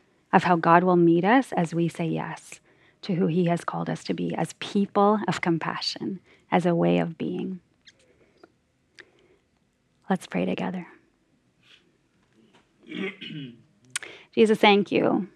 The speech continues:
Thank you for how you meet us exactly where we are. Jesus, we thank you for the, the richness that is in the story of our church, the story of who we are,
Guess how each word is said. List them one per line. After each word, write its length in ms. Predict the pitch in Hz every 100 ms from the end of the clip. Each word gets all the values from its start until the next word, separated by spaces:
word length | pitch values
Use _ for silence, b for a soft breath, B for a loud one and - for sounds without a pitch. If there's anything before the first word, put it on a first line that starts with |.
| -
Thank 260 | 214 202 214
you 40 |
for 140 | 208
how 440 | 202 196 190 196 196 b b b
you 120 | 196
meet 200 | 196 214
us 140 | 208
exactly 920 | 175 180 196 202 214 - 208 208 202 - _
where 240 | 185 185
we 140 | 180 170
are. 260 | 170 180
Jesus, 360 | 185 214 196 185
we 180 | 240 285
thank 360 | 214 208 214
you 140 | 202 185
for 240 | - 190
the, 260 | 185 - 190 202 -
the 100 | 196
richness 960 | 175 185 208 208 - 180 156 165 -
that 180 | - 190
is 180 | 202 185
in 200 | 185 220
the 80 | 180
story 540 | - - 202 220 220
of 120 | 175
our 200 | 175 190
church, 680 | - 185 180 - 311 - - _
the 60 | 185
story 440 | - 208 214 220
of 140 | 196
who 140 | 202 208
we 200 | 196 175
are, 340 | 170 202 294